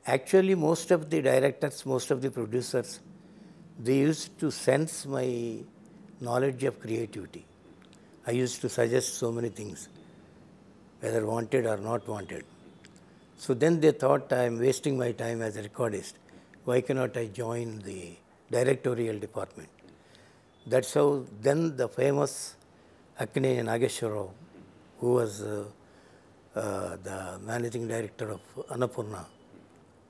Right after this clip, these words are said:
the, he suggested that I should change over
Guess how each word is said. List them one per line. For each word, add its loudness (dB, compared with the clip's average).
the, -4
he 2
suggested 2
that -4
I -6
should -12
change -8
over -12